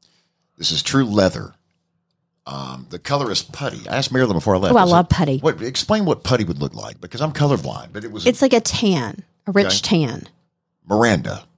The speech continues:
Speaker 1: is the name of the sofa and love seat, and right now you get 'em both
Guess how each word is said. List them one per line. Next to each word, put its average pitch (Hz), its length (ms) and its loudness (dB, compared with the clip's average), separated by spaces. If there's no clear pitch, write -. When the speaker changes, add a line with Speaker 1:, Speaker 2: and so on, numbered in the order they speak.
Speaker 1:
is 92 220 -2
the 90 100 -2
name 80 220 -2
of 92 280 0
the 76 280 -10
sofa 120 340 0
and 95 140 0
love 71 160 -2
seat, 65 240 -6
and 82 180 -8
right 120 260 4
now 76 160 0
you 78 120 -6
get 123 160 2
'em 120 100 -4
both 78 340 -4